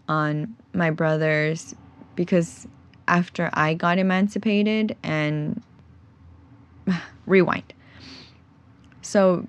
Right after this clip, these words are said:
before I got emancipated, um, uh, around the age of twelve, thirteen, I moved with my grandmother.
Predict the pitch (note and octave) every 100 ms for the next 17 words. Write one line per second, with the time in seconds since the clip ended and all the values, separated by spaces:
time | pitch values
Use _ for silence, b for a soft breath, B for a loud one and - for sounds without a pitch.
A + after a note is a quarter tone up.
0 | - - G3+ A3 A3+ A3+ G#3 F#3+ F#3 F3
1 | E3 F#3+ E3+ D#3 D3 C#3+ D3 - - -
2 | D#3 D#3 E3 - F#3 G#3+ - - - E3
3 | D#3+ - E3+ D#3+ D#3+ D#3+ - D#3+ D#3+ E3
4 | E3 D3+ D#3 - - - - - - E3
5 | D3+ D#3 D#3+ E3+ - - D#3 E3+ - E3
6 | E3 E3 F3 - - - - - - -
7 | - - - - D#3 D#3 D#3+ D#3+ E3 E3
8 | - C#3+ F3+ G3 F3+ D#3 D3+ D3+